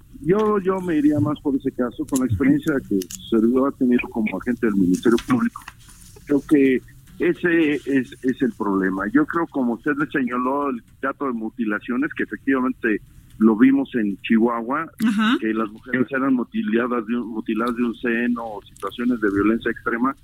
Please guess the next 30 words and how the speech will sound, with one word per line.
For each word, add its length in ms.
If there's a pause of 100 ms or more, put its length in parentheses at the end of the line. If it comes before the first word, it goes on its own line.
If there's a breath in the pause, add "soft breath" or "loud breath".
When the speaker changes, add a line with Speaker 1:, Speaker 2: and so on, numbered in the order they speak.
(260)
Speaker 1:
pues 180
ahí 140
se 80
acredita 400
plenamente 580
con 180
la 100
crueldad. 580 (340)
Uno 200
de 60
los 180
elementos 520
que 100
puede 300
ser 160 (100)
entre 180
los 100
feminicidios, 520
la 100
crueldad 500
con 160
la 100
que, 260 (420)
eh, 480 (380)
se, 220 (180)
se 100
lleva 220
a 40
cabo 200
lo, 220